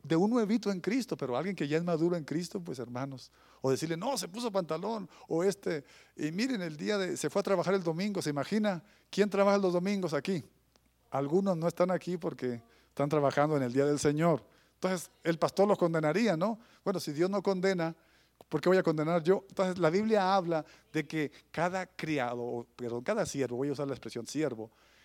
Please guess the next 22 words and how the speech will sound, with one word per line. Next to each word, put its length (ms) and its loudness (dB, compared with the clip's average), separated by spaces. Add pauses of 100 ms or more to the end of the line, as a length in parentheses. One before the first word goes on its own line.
cada 220 0
siervo 420 0
está 320 -4
firme 680 -2
para 240 -2
su 100 -12
señor 460 -2
o 180 -2
cae 240 0
para 160 -2
su 140 -10
señor. 420 -4 (240)
Amén. 320 -6 (260)
Yo 220 0
no 60 0
me 100 0
meto 300 0
en 60 0
esos 240 -2
<laughs> 20 -4
asuntos 420 -2
porque 340 -2